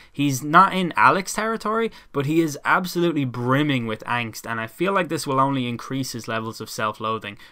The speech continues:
But before we see where that goes, we check in on the other half of the would-be love story as a lonely Hannah sits at her table and Marcus walks in with four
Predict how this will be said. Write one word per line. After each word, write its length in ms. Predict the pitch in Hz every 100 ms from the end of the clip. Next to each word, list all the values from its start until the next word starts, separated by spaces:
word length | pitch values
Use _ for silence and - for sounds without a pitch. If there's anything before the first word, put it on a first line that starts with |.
| -
But 240 | 123 - - - _ -
before 380 | 135 - 214
we 100 | 175
see 220 | 131 151 127
where 140 | 117
that 240 | 110 110
goes, 360 | 110 107 110 - - -
we 100 | 127
check 300 | 151 143 151
in 120 | 143
on 120 | 127
the 120 | 117 135
other 260 | 170 139
half 280 | 120 107 -
of 80 | 113
the 80 | 113
would-be 380 | 117 113 110
love 240 | 110 117 117
story 420 | - 107 107 110 - -
as 200 | - 123
a 60 |
lonely 360 | 127 147 160 156
Hannah 460 | 127 135 135 117 -
sits 320 | - 147 -
at 100 | 131
her 120 | 127
table 580 | - 123 127 117 107 - - -
and 160 | 123
Marcus 400 | 123 139 147 147
walks 320 | 143 135 139 143
in 180 | 135
with 120 | 120 -
four 800 | - - - 151 147 135 117